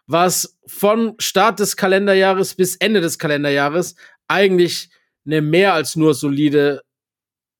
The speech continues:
nee, das trifft solide, ist das falsche Wort, eigentlich eine überra-, ein überragendes Jahr.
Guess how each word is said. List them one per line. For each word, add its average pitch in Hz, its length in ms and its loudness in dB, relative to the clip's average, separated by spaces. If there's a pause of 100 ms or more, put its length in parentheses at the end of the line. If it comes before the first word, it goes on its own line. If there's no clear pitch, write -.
(260)
nee, 165 280 2
das 156 220 -6
trifft 240 280 -2
solide, 214 320 0
ist 139 160 -4
das 127 80 -12
falsche 147 320 -4
Wort, 156 160 -2
eigentlich 185 120 0
eine 185 120 2
überra-, 185 640 0
ein 170 140 -4
überragendes 165 600 0
Jahr. 139 320 -2